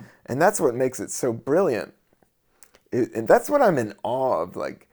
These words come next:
how different we all are and how much we're the same. You know, there's, they've been making people,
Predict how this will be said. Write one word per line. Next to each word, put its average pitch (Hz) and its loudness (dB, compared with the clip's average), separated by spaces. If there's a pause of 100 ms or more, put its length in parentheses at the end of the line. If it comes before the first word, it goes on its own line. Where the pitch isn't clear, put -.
(840)
how 151 2
different 170 2
we 165 2
all 151 6
are 143 0
and 117 -4
how 117 -6
much 120 -8
we're 117 0
the 95 -6
same. 78 -8
You 64 -10
know, 82 -6
there's, 87 -8 (560)
they've 170 0
been 190 0
making 165 0
people, 147 0